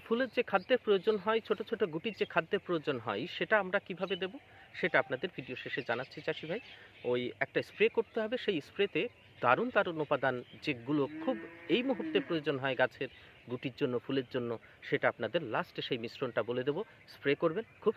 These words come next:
তাড়াতাড়ি বড় হবে। যে গুটিগুলো দাঁড়িয়ে আছে সেগুলো আর ঝরবে না। এইবার আসি চাষি ভাই কীটনাশকের কথায়। যখন সিক্সটি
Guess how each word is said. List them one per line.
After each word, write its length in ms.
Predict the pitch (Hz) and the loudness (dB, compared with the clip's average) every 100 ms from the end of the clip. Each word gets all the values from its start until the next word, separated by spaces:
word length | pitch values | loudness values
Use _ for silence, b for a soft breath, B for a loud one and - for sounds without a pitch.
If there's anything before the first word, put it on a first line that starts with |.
| - | 4
তাড়াতাড়ি 360 | 123 147 151 156 | 2 4 0 0
বড় 120 | 165 170 | 0 0
হবে। 140 | 190 262 - - | -2 -4 -8 -4
যে 60 | 113 | -4
গুটিগুলো 340 | 123 135 120 104 | -4 -6 -4 -2
দাঁড়িয়ে 260 | 113 160 190 | -2 0 0
আছে 160 | - 269 - B B - | 0 -4 -6 B B -4
সেগুলো 260 | 127 120 110 | -4 2 0
আর 80 | - | 0
ঝরবে 240 | - 110 104 | -4 -4 -4
না। 60 | 101 - - - - 320 226 220 294 - - - 104 - - 196 | -8 -18 -20 -20 -16 -10 -8 -8 -8 -10 -12 -12 -14 -18 0 4
এইবার 180 | 247 262 | 6 6
আসি 120 | 226 - | 4 4
চাষি 200 | 208 180 214 | 2 2 0
ভাই 120 | 254 - | 0 0
কীটনাশকের 540 | 202 185 160 156 - - | -6 -2 -2 0 -2 -2
কথায়। 280 | 110 113 - - - - - | -2 -2 -6 -10 -20 -20 -10
যখন 260 | - 196 277 262 | -2 -2 -2 -6
সিক্সটি 240 | 214 - | -8 -8